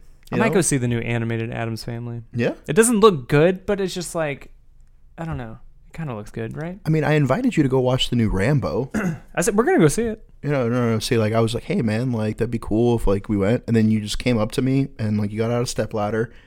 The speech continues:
Speaker 2: and then you farted in my mouth.
Speaker 1: Right.
Speaker 2: And then you walked away.
Speaker 1: Yeah, it's
Speaker 2: And I was like, "So was that a yes?"
Speaker 1: Yeah. <laughs>
Speaker 2: I don't know.
Speaker 1: Yeah, yeah. Well, you
Speaker 2: That's
Speaker 1: just
Speaker 2: a lot of questions as
Speaker 1: let
Speaker 2: well as a foul taste in my mouth.
Speaker 1: Well, it was a Wednesday.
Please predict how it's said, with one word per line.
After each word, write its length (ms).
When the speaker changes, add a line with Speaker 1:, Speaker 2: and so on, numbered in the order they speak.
Speaker 2:
and 100
then 60
you 40
farted 360
in 60
my 120
mouth. 400
Speaker 1:
Right. 320
Speaker 2:
And 80
then 120
you 60
walked 220
away. 240
Speaker 1:
Yeah, 180
it's 140
Speaker 2:
And 80
I 40
was 100
like, 100
"So 120
was 120
that 140
a 20
yes?" 560
Speaker 1:
Yeah. 280
<laughs> 60
Speaker 2:
I 600
don't 200
know. 440
Speaker 1:
Yeah, 140
yeah. 200
Well, 260
you 140
Speaker 2:
That's 100
Speaker 1:
just 60
Speaker 2:
a 40
lot 100
of 80
questions 440
as 120
Speaker 1:
let 80
Speaker 2:
well 60
as 80
a 60
foul 300
taste 420
in 60
my 140
mouth. 320
Speaker 1:
Well, 100
it 40
was 100
a 40
Wednesday. 520